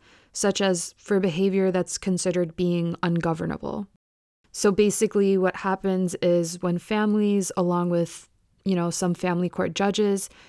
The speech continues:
they view certain behaviors of children who do not conform with traditional sexual orientations or gender identities, they view those behaviors as, quote unquote, acting out or being unruly,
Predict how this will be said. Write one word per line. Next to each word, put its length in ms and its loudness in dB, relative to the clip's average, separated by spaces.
they 160 8
view 360 2
certain 420 0
behaviors 640 0
of 260 -4
children 540 0
who 160 -2
do 100 0
not 280 -2
conform 580 -2
with 140 -6
traditional 520 -2
sexual 460 -4
orientations 960 -4
or 160 0
gender 340 0
identities, 680 -2
they 120 8
view 240 2
those 220 2
behaviors 600 2
as, 340 -2
quote 220 0
unquote, 420 2
acting 480 0
out 420 -2
or 160 4
being 460 0
unruly, 760 0